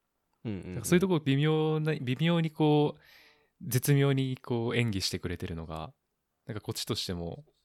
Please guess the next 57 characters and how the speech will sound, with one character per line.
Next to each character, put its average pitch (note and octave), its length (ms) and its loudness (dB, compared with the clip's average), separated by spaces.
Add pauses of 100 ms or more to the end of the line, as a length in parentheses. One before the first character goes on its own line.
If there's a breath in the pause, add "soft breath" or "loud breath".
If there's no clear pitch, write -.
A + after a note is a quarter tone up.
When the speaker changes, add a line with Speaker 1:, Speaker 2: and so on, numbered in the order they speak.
(120)
Speaker 2:
あ、 G#2+ 100 -10
こ A2+ 120 -8
の A2 60 -8
家 - 140 -4
族 A2 220 -4
と G2 100 -4
出 F#2+ 120 -4
会 G2 60 -2
っ - 40 -16
て - 140 -8
変 G#2 80 -2
わ F#2+ 80 -2
っ - 60 -12
て G2 100 -4
い F#2+ 40 -6
っ - 20 -8
た - 160 -8
ん E2+ 60 -8
だ D#2+ 80 -10
な D#2+ 80 -10
っ D#2+ 40 -16
て - 100 -16
い D#2 40 -10
う D#2+ 40 -10
の - 40 -16
が - 80 -14
分 - 80 -18
か - 60 -20
っ - 40 -20
て - 80 -16
さ、 - 280 -20
い G#2 80 -10
い - 20 -8
よ F2 80 -10
ね。 C2 180 -18 (1700)
Speaker 1:
い - 80 -10
や、 - 160 -4
よ G2+ 80 -2
か B2 80 2
っ A#2+ 60 0
た - 180 -6
よ E2+ 100 -6
ね。 E2+ 100 -10
Speaker 2:
う F2 320 -10
ん。 F#2+ 460 -10 (540)
引 G#2 200 -8
き - 40 -10
込 G2+ 120 -4
ま F2+ 120 -4
れ G2 80 -6
た - 140 -16
ね。 G2+ 100 -16
Speaker 1:
な G#2 60 -16
ん G#2+ 40 -20
か、 A#2 60 -20
Speaker 2:
う A2 40 -12
ん。 G2 360 -14